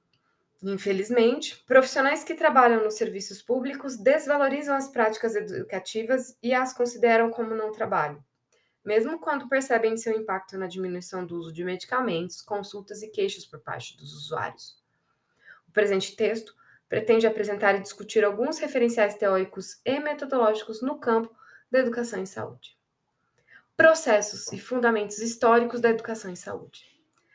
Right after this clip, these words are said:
Para que ocorra a contextualização da educação em saúde, faz-se necessário entender também as contextualizações de educação. Sendo assim, tem-se que, inicialmente, a civilização, particularmente a ocidental, desenvolveu uma forma de pensar e agir,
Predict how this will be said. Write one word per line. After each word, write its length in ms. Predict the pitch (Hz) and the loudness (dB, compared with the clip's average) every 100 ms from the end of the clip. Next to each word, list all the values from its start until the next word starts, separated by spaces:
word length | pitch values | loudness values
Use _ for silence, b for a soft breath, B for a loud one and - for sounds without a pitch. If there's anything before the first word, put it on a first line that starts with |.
| b b - | b b 0
Para 180 | 349 381 | 2 4
que 120 | 381 | 2
ocorra 400 | 370 262 226 220 | 4 8 8 6
a 160 | - 208 | -4 -4
contextualização 1120 | - 269 311 330 - 262 240 226 220 202 196 | -2 -2 -4 -8 -4 -2 0 0 0 -2 -2
da 100 | 185 | -4
educação 420 | 175 190 190 175 | -4 -10 -10 -8
em 40 | |
saúde, 500 | 165 226 220 233 226 _ b b b _ | -6 -4 -2 -2 -6 _ b b b _
faz-se 300 | 294 302 330 | 2 2 2
necessário 500 | 302 285 262 254 226 | -2 -2 0 2 2
entender 560 | 226 262 220 185 185 _ _ _ - | 2 -2 -2 -2 -6 _ _ _ -4
também 480 | 302 226 208 220 B B B | 0 2 0 -2 B B B
as 240 | - - | 2 2
contextualizações 1000 | - 214 220 233 - 240 247 262 226 214 202 | 0 -6 -4 -6 -2 0 0 -4 -4 -6 0
de 80 | |
educação. 640 | 233 226 285 - 330 220 - _ _ _ _ _ | 0 0 -6 -4 -2 -4 -8 _ _ _ _ _
Sendo 220 | - 233 | -2 2
assim, 340 | 226 226 269 294 | 4 2 -2 0
tem-se 360 | 262 233 233 | 2 2 0
que, 160 | - 220 | -6 -4
inicialmente, 720 | 196 214 226 302 302 240 240 | -4 -4 -2 0 2 2 2
a 40 | 240 | -2
civilização, 720 | 240 220 220 226 - 202 214 | -2 -4 -2 2 2 0 -2
particularmente 680 | 233 247 - 226 208 190 214 | 0 0 0 0 0 -4 -2
a 60 | |
ocidental, 800 | 214 226 262 285 277 185 190 180 b b b b - | -2 -2 -6 -6 -2 -2 -2 -6 b b b b -4
desenvolveu 400 | 240 262 269 277 | 0 2 2 2
uma 140 | 269 | 0
forma 240 | 269 247 | 2 2
de 100 | 240 | 2
pensar 400 | - 233 226 247 | 2 0 2 2
e 60 | 254 | 2
agir, 480 | 247 226 233 175 | 0 0 0 0